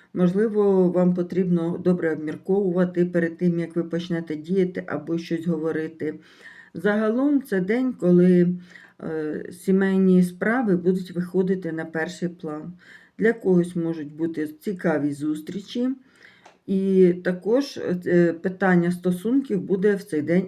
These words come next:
актуальним. Так само, як і народження або виховання дітей. Хтось буде, е, знаєте, робити такі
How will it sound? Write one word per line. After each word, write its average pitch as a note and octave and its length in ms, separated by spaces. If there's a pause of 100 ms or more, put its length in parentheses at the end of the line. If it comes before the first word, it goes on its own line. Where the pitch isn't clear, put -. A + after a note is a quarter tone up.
актуальним. D#3 840 (460)
Так F#3 160
само, A#3 320
як E3+ 360
і E3+ 360
народження F#3+ 720
або D#3 260
виховання E3+ 640
дітей. E3+ 520 (680)
Хтось - 300
буде, F3+ 640 (380)
е, D3+ 320 (180)
знаєте, F3+ 560
робити F3+ 420
такі F3 480